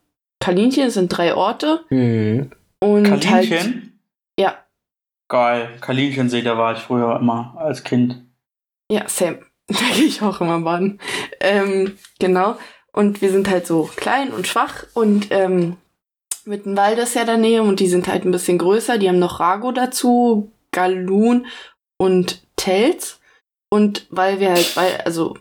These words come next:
Speaker 1: unsere Orte sind halt beide schwächer und weil bei-, unsere beiden Pfarrer demnächst, also in den nächsten Jahren jetzt in Rente gehen,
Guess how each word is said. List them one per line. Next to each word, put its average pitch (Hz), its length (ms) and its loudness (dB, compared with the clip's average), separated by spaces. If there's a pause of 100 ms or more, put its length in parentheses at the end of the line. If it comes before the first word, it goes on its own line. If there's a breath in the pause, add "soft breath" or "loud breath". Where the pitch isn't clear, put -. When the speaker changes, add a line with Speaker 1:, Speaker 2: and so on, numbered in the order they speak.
Speaker 1:
unsere 175 240 2
Orte 175 280 -2
sind 170 200 0
halt 165 160 0
beide 202 460 0
schwächer 226 560 0
und 175 180 -6
weil 175 260 4
bei-, 175 300 -4
unsere 170 320 2
beiden 202 340 0
Pfarrer 202 580 -2 (200)
demnächst, 202 580 4
also 170 240 0
in - 140 -2
den 170 140 4
nächsten 180 320 2
Jahren 190 340 2
jetzt 190 180 -4
in 180 140 2
Rente 208 320 2
gehen, 220 300 0